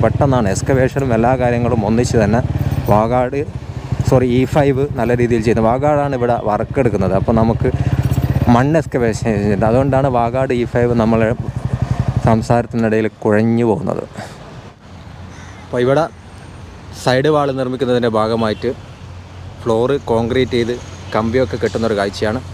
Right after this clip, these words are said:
വളരെ സ്പീഡായിട്ട് എക്സ്കവേഷനും കോൺക്രീറ്റിങ്ങും ഒക്കെ സ്പീഡായിട്ട് തന്നെ നടക്കുന്നുണ്ട്. അപ്പം നമ്മൾ മൂരാട് പാലത്തിൻ്റെ ആ ഒരു പ്രദേശത്താണ് നിലവിലെത്തിയിരിക്കുന്നത്. അപ്പം നമ്മളെ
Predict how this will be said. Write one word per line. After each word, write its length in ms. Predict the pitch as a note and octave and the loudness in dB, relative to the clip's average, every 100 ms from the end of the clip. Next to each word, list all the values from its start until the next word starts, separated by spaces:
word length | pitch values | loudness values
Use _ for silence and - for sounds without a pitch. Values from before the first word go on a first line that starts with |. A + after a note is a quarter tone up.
| - | -6
വളരെ 220 | A#2 A#2+ C#3 | 0 0 0
സ്പീഡായിട്ട് 500 | - B2 C3 B2+ B2 A#2+ - - - - - - - - - A#2+ | 0 2 2 0 -4 -8 -12 -16 -18 -18 -18 -16 -16 -14 -6 -4
എക്സ്കവേഷനും 580 | - D3+ D3+ D#3 D3 F3 - - - - - - - | 0 2 2 0 -4 -6 -12 -20 -20 -20 -18 -16 -2
കോൺക്രീറ്റിങ്ങും 560 | B2 B2+ C3+ C#3+ C#3+ C3+ | 0 2 2 2 2 0
ഒക്കെ 140 | B2 C#3 - - - - - | -2 -4 -6 -20 -20 -20 -6
സ്പീഡായിട്ട് 540 | B2+ B2+ C#3+ C#3+ B2 | 0 4 4 2 -2
തന്നെ 120 | A2+ A2+ | -4 -4
നടക്കുന്നുണ്ട്. 420 | G2+ G2 G#2+ G2+ B2+ - - - - - | -4 -4 -4 -6 -8 -12 -18 -18 -18 -10
അപ്പം 160 | - A#2 | -2 0
നമ്മൾ 160 | B2 B2 A#2+ | 0 0 2
മൂരാട് 380 | C3 D3 D3+ C3+ | 2 2 0 -2
പാലത്തിൻ്റെ 400 | B2 B2 C3+ A#2+ | -4 -4 -4 -2
ആ 20 | A#2 | 0
ഒരു 80 | A#2 A2 | -2 -4
പ്രദേശത്താണ് 480 | G2+ A2+ - A2+ A2 | -2 -4 -2 -4 -2
നിലവിലെത്തിയിരിക്കുന്നത്. 800 | G#2+ A2 A2 G2 G#2+ G2 F#2+ F2+ F2 - - - - - - - - - - - - - - - - - - _ _ - - - - - - - | -2 -2 -2 -2 -4 -2 -4 -6 -10 -14 -18 -18 -18 -18 -16 -18 -18 -18 -18 -18 -18 -18 -16 -16 -16 -18 -20 _ _ -10 -6 -6 -4 -6 -4 -4
അപ്പം 160 | - D3 | 0 2
നമ്മളെ 220 | D#3 F#3 | 4 2